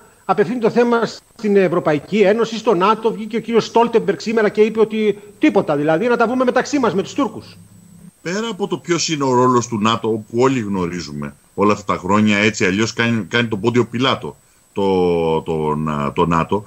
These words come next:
Speaker 2: όπως επίσης γνωρίζουμε και το ρόλο της Ευρωπαϊκής Ένωσης, μιας και έχουμε γκρίζες ζώνες στο Αιγαίο, ιδιαίτερα στα μεγάλα νησιά,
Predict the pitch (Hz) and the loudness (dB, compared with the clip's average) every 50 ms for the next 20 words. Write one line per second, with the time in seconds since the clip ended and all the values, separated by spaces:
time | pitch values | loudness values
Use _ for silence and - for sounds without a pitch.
0 | - - - - 139 165 - - 175 - 175 175 - - 170 165 156 160 151 143 | -12 -14 -4 0 2 2 2 2 2 2 2 0 0 0 0 0 0 -2 -4 -2
1 | 135 131 127 139 139 139 139 135 120 120 - 113 110 120 123 117 110 117 98 95 | 0 2 2 2 2 0 0 -2 0 0 2 2 4 4 2 2 0 -2 -4 -4
2 | 95 - 98 92 87 - - 98 90 - 98 92 85 80 80 80 76 - - _ | -2 -2 -2 -2 -2 -2 -4 -6 -4 -2 -2 -2 -4 -6 -8 -10 -14 -16 -18 _
3 | _ _ _ _ - 90 117 127 127 120 - - - 110 104 98 82 - _ _ | _ _ _ _ -6 -2 0 0 0 0 -2 -2 0 2 2 2 0 -4 _ _
4 | _ _ _ _ - - 113 135 135 - - 131 113 104 98 90 82 78 - - | _ _ _ _ -4 0 0 0 0 -2 -4 -4 -2 0 0 0 -2 -4 -6 -10
5 | - - 82 78 113 127 147 156 135 113 117 113 104 85 92 123 127 123 107 92 | -14 -16 -8 -2 0 2 2 2 2 0 -2 -2 -2 0 0 2 2 2 0 -2
6 | 87 - - - - - - - 101 92 87 82 73 76 107 110 107 92 82 69 | -8 -10 -14 -18 -20 -14 -10 -6 -4 -4 -4 -6 -4 -2 0 2 2 2 0 -4
7 | - _ _ _ _ _ _ 85 90 90 85 113 123 110 127 123 117 127 135 131 | -8 _ _ _ _ _ _ -8 -6 -2 0 0 0 0 0 -2 -2 -4 -4 -4
8 | 143 151 160 160 135 110 95 90 80 - - 98 92 92 92 - | -2 -2 0 0 0 0 0 -2 -4 -6 -4 -4 -2 -2 -4 -6